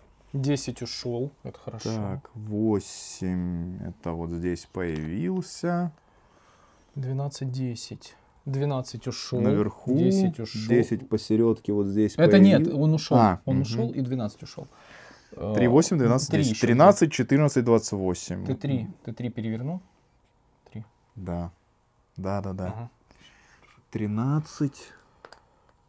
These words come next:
Speaker 1: М, четырнадцать, двадцать восемь.
Speaker 2: Четырнадцать вот
Speaker 1: Двадцать восемь
Speaker 2: здесь.
Speaker 1: уехал. Все. Это
Speaker 2: Все.
Speaker 1: уехал.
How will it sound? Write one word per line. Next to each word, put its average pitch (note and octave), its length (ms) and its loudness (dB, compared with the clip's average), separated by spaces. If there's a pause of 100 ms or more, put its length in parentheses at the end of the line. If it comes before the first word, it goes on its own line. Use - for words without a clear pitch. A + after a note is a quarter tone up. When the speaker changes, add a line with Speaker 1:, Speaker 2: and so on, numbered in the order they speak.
(140)
Speaker 1:
М, B2 420 -6
четырнадцать, C3+ 600 -12
двадцать B2 260 -14
восемь. B2 340 -14
Speaker 2:
Четырнадцать B2+ 640 2
вот B2 160 0
Speaker 1:
Двадцать A2+ 160 -2
восемь G#2+ 220 0 (140)
Speaker 2:
здесь. A2+ 380 2
Speaker 1:
уехал. - 220 -12 (540)
Все. - 340 -20 (1400)
Это C3 160 -18
Speaker 2:
Все. - 280 -6 (100)
Speaker 1:
уехал. - 140 -12